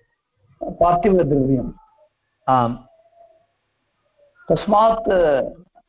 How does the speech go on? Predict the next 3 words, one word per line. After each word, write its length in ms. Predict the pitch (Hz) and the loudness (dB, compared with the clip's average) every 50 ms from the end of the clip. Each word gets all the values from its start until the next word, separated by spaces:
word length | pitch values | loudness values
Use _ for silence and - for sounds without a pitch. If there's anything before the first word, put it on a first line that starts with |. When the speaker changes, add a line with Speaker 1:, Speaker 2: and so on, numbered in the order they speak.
| _ _ _ _ _ _ _ _ _ _ _ _ _ _ _ _ _ | _ _ _ _ _ _ _ _ _ _ _ _ _ _ _ _ _
Speaker 1:
चर्मस्य 520 | - - 151 180 190 214 208 - - - 208 | -4 -2 0 2 2 2 0 0 0 -2 -2
प्रत्यक्षं 560 | 220 - 254 269 - 220 214 - - 190 190 | 0 -2 -4 -4 -4 -4 -2 -2 0 0 2
भवति। 420 | 165 147 143 143 135 - 131 120 | 2 2 2 2 0 -4 -8 -14